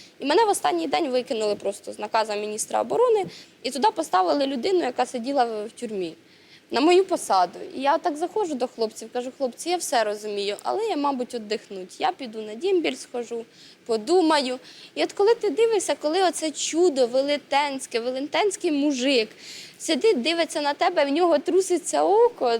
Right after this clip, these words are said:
ну, от насправді вони в них красивіють. Ну, оце страшно, коли от ти, ти береш цю відповідальність і ти їх покидаєш. Оце було важко. Але зараз, зараз тепер треба знову звикати. Я приймаю зараз новий, буду приймати новий підрозділ, як буду повертатися.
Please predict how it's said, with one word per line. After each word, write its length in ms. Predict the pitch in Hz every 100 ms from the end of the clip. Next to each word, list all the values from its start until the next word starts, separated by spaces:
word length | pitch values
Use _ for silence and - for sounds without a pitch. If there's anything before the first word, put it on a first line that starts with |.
| 254
ну, 120 | 302
от 200 | 247 240
насправді 540 | 269 - 294 285 277
вони 220 | 262 294
в 40 | 359
них 200 | 330 320
красивіють. 800 | - 285 - 339 381 415 277 233 226 - - -
Ну, 120 | 302
оце 340 | 320 330 359 302
страшно, 600 | - 220 190 208 214 208
коли 240 | - 294 330
от 100 | 294 240 - 226 -
ти, 160 | 302 311 262 254
ти 80 |
береш 320 | 254 - 311 302
цю 140 | -
відповідальність 880 | 302 - 302 302 311 415 339 269 -
і 20 |
ти 80 | -
їх 120 | 269
покидаєш. 640 | - 240 - 202 175 175 -
Оце 180 | - 349
було 300 | 330 269 208
важко. 440 | 170 180 - 185 - - -
Але 220 | 247 330
зараз, 360 | 403 494 381 262
зараз 260 | 277 320
тепер 260 | - 247 247
треба 280 | - 240 240
знову 320 | 254 277 269
звикати. 540 | 240 233 - 370 359
Я 60 | 254
приймаю 460 | 240 226 226 226 220
зараз 260 | 226 220
новий, 220 | 226 214 208
буду 240 | 214 208
приймати 380 | - 202 196 196
новий 220 | 220 208
підрозділ, 540 | 202 196 226 320 311 277
як 120 | 247
буду 240 | 240 226
повертатися. 720 | 220 240 220 226 220 220 -